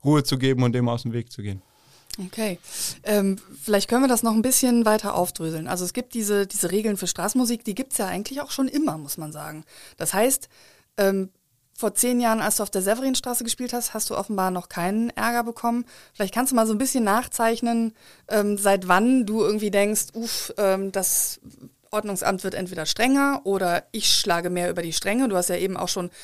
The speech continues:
Speaker 2: zugegeben, dass du dann manchmal auch, äh, sozusagen im Flow der Musik und mit den, und mit den Menschen, die um dich herumstehen, irgendwie überziehst, äh, weil es gerade ein schöner Moment ist und dann kommt eben das Ordnungsamt.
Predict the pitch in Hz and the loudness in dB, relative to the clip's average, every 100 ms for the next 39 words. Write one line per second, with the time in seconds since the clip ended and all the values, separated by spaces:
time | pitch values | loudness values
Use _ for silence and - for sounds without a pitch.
0 | - - - 233 233 214 220 220 214 214 | -20 -12 -6 -2 0 2 4 6 4 -2
1 | - - - - - 226 226 214 208 208 | -8 -20 -10 -2 0 2 2 4 2 0
2 | 202 202 - 220 262 269 - 220 208 208 | 0 0 4 6 6 2 0 0 0 -2
3 | - - - 208 214 202 - 220 - 233 | -10 -20 -16 -6 -2 -2 0 0 2 4
4 | 240 226 214 196 247 277 - 214 196 208 | 6 4 2 2 4 2 2 -2 0 0
5 | 196 - 196 196 208 208 254 - 220 220 | 0 -2 -4 -2 0 2 2 2 2 0
6 | 214 202 214 208 208 208 - _ 214 196 | 0 -2 -2 -2 -2 -2 -6 _ -6 -6
7 | 190 185 190 254 277 311 - 220 208 185 | -2 -2 2 4 4 4 2 -2 -2 2
8 | 185 - 196 196 - 202 185 180 185 262 | 2 0 -4 -2 -2 0 -2 -2 0 0
9 | - 233 233 196 180 190 196 - 180 175 | 0 -2 -2 -2 -4 -2 -8 -6 -6 -6
10 | - 254 269 233 220 | -4 -2 0 0 -4